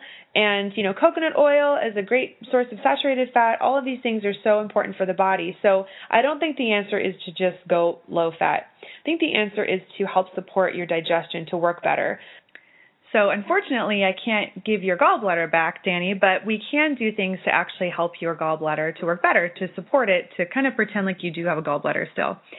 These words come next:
So what I would recommend for that is, yes, you can keep doing your paleo diet. I think paleo diet is wonderful for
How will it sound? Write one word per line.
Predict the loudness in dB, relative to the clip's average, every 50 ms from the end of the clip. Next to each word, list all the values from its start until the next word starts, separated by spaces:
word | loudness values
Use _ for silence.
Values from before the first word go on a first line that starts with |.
| -16 -14 -14 -12 -12 -14 -14 -16 -18 -18 -4 2
So | 4 4 4 4
what | 2 2 2
I | 2 2
would | 2 2 2
recommend | 0 0 2 0 0 0 0 0 0
for | -2 0
that | 2 4 4 4 4 2 2 0 0 -2 -2
is, | -2 0 0 0 -2 -4 -2
yes, | 0 2 2 2 0 0
you | -2 -2
can | -2 -2 -2 -2
keep | -2 -2 0
doing | 0 0 0
your | 0 -2 -4
paleo | -2 -2 -2 0 0 0 0 0
diet. | 2 2 2 2 2 2 0 -2
I | -4
think | -4 -6 -6 -2
paleo | -2 0 0 0 0 0
diet | 0 0 0 0 -2
is | -4 -6
wonderful | -6 -2 -2 0 0 0 0 -2 0 0 0 0 0 0
for | -2 -2 -2 -2 -4 -8